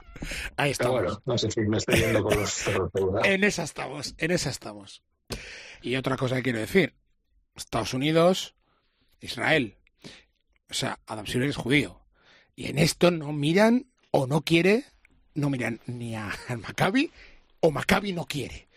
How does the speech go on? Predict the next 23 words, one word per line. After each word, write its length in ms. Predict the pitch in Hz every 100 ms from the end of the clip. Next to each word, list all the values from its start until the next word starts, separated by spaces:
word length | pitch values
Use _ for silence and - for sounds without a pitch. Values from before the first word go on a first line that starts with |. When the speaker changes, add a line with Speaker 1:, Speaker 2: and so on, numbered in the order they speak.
| - - -
Speaker 1:
Con 160 | - 160
lo 120 | 160
que 80 | 170
esto 180 | - 185
ya 160 | 185
a 40 | 208
mí 140 | 247
me, 140 | 233 -
a 120 | 160
mí 160 | 202
me 100 | 247
pone, 420 | 151 180 214 240 359
si 240 | - 143
fuera 260 | 135 160 170
un 140 | 151 139
perro, 300 | 196 196 196
con 80 |
las 100 | 147
orejas 280 | 143 147 139
tiesas. 300 | - 131 113
Diciendo, 320 | 113 113 107 110
"¿Por 140 | -
qué? 260 | 113 185 254